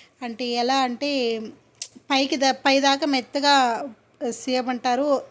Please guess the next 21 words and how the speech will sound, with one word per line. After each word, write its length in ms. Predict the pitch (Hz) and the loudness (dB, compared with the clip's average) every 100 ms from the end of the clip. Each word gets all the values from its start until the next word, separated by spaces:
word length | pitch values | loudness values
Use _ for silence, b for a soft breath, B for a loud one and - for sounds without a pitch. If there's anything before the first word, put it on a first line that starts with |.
| _ | _
స్ట్రైట్గా 720 | - - - 254 285 302 269 - - _ _ | -14 -6 2 2 2 2 0 0 -8 _ _
కోన్ 280 | 302 294 311 | 2 4 4
అంటారు 340 | 277 247 233 | 0 0 -2
కదా, 200 | 226 233 | 0 -2
కోన్ 380 | 262 - 277 277 | -2 0 2 2
టైప్లో 420 | 277 247 247 285 277 254 240 220 226 | 2 -2 0 0 2 2 0 -2 -4
చేసేసుకున్నానండి. 1040 | 214 240 233 233 - 226 220 214 214 302 466 B B B B B B | -4 -6 -6 -10 -10 -10 -8 -8 -6 -6 -6 B B B B B B
అలా 180 | 285 302 | 0 2
నేను 280 | 294 285 302 294 277 254 247 240 302 277 | 2 2 2 2 0 0 -4 -6 -6 -6
టైమ్ 380 | 247 269 269 320 | 0 2 2 2
సరిపోక 440 | 320 277 294 285 | 2 0 0 -2
కొన్ని 320 | 320 302 269 | -2 -2 0
అయితే 160 | 262 269 | -2 -4
పెద్ద 260 | 285 262 254 | -6 -6 -6
పెద్దవి 440 | 262 233 277 277 | -6 -4 -2 -2
చేసేసానండి. 920 | 254 254 269 - 247 233 226 220 320 - B B B - - | -2 -4 -6 -4 -4 -4 -6 -6 -6 -8 B B B -10 -4
So 60 | 330 311 269 247 226 220 233 233 | 0 0 2 0 -2 -4 -6 -4
నీట్గా 360 | 254 269 277 | -2 -2 2
అన్నీ 300 | 254 247 277 277 | 2 2 -2 0
చేసేసుకొని 580 | 262 269 262 - 254 269 | -2 -2 -6 -4 -2 0
ఇంకా 460 | 254 262 240 208 | -2 -2 -2 -4